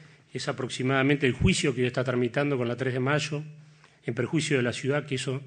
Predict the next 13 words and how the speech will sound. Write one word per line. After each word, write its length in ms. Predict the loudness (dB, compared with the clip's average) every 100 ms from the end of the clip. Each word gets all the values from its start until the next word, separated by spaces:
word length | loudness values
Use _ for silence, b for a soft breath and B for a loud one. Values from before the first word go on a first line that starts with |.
| -16 -20 -20 -8
a 80 | -4
la 100 | 0
larga 260 | 0 0 -2
también 440 | -2 -2 -4 -4
lo 80 | -6
va 80 | -4
a 20 |
tener 180 | -4 -4
que 80 |
pagar, 320 | -6 -8 -8 -12 b b b -18
este, 260 | -12 -4
nuestra 280 | -2 -2 -4
ciudadanía. 580 | -6 -6 -4 -6 -6